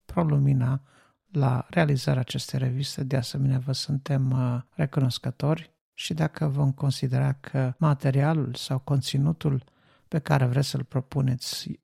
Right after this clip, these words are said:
este potrivit pentru revistă, vă vom menționa, vom publica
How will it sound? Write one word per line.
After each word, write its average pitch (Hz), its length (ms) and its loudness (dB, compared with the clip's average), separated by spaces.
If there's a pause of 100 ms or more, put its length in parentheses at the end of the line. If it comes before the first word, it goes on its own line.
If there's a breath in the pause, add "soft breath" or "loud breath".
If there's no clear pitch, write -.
este 147 340 -4
potrivit 139 500 -4
pentru 139 340 -4
revistă, 139 640 -2
vă 156 180 4
vom 139 280 4
menționa, 139 680 4
vom 156 260 0
publica 143 760 0